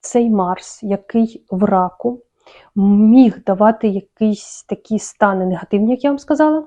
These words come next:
ну, тобто подавлені емоції, а уже, е, повня, вона висвітлить, вона покаже, що ж, з чим працювати, що у вас там щось не те, з чим вам працювати. Але, або, я ж, як я сказала, йти на спорт,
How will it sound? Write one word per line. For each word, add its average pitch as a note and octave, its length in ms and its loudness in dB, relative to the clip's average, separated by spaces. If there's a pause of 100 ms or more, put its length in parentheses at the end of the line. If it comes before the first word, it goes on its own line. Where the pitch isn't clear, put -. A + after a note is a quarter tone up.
(160)
ну, A#3 120 0
тобто G#3 320 -10
подавлені G3 680 0
емоції, G3+ 640 -4 (540)
а G#3 320 0
уже, F#3 600 -4 (220)
е, F3 200 -4 (100)
повня, C4+ 540 2 (100)
вона G3 220 0
висвітлить, F#3+ 720 -2
вона G3 180 -4
покаже, F#3+ 640 -2 (180)
що B3+ 400 2
ж, - 80 -8
з - 120 -18
чим - 360 2
працювати, A#3+ 640 -2
що - 260 2
у G#3+ 200 0
вас B3+ 260 2
там A#3 220 0
щось - 320 -6
не G3+ 100 -4
те, F4+ 260 2 (240)
з - 40 -20
чим C#4 220 4
вам A#3 120 4
працювати. F#3+ 560 -8
Але, B3 400 2
або, A3+ 220 0
я G#3+ 120 0
ж, - 140 -16
як G3+ 160 -10
я F#3+ 60 -16
сказала, F#3 380 -10
йти F#3+ 240 -12
на F3+ 140 -10
спорт, D#4+ 440 -4